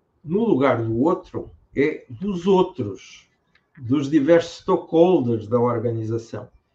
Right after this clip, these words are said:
Porque nós muitas vezes colocamos o líder num, numa relação, eh, digamos assim, quase psicológica ou emocional, e não vemos que ele tem um papel, na maior parte das vezes, de gestor também,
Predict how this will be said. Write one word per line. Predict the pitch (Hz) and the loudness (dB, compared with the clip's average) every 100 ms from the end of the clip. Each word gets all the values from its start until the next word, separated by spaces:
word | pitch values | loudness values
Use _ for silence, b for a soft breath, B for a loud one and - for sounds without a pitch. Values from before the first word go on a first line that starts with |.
| _ _ - | _ _ -10
Porque | 160 196 | -10 -4
nós | 196 190 | -2 -2
muitas | 208 196 180 | -4 -2 -2
vezes | 139 135 120 | 0 0 -2
colocamos | - 156 151 151 131 113 | -6 -4 0 0 0 0
o | 127 120 | 0 2
líder | 135 156 120 98 - _ _ _ _ | 0 0 -2 -4 -6 _ _ _ _
num, | 127 131 143 147 143 135 117 113 113 - _ - | -8 -6 -4 -4 -4 -4 -6 -8 -12 -20 _ -14
numa | 139 170 147 | -4 -2 0
relação, | 147 151 - - 156 180 127 - _ _ _ _ _ _ _ - | 2 0 0 0 2 2 0 -6 _ _ _ _ _ _ _ -2
eh, | 127 | 0
digamos | 127 131 131 143 127 131 | 2 0 2 0 2 2
assim, | 120 - _ 135 156 143 | 2 -2 _ -8 -8 -8
quase | - 151 151 | -4 -4 -4
psicológica | - - 147 - 139 160 165 120 117 117 | -8 -8 -8 -2 2 4 4 0 -4 -4
ou | 113 131 | 0 2
emocional, | 135 131 123 113 120 107 113 165 120 - _ _ _ _ - | 2 0 -4 -6 -8 -6 0 0 0 -4 _ _ _ _ -6
e | 160 | -4
não | 190 | -2
vemos | 156 185 190 | 0 0 0
que | - 214 | -4 -2
ele | 208 | -2
tem | 208 214 | 0 -2
um | 214 | 0
papel, | 220 214 202 196 - _ _ | -2 -2 -2 -4 -8 _ _
na | 151 | -6
maior | 160 135 | -2 0
parte | - 139 143 | 0 -2 -2
das | 127 | -4
vezes, | 139 151 143 | -2 -2 -6
de | 156 | -6
gestor | 175 170 - - 208 - | -8 -8 -14 -4 -4 -4
também, | 117 101 - | -8 -8 -12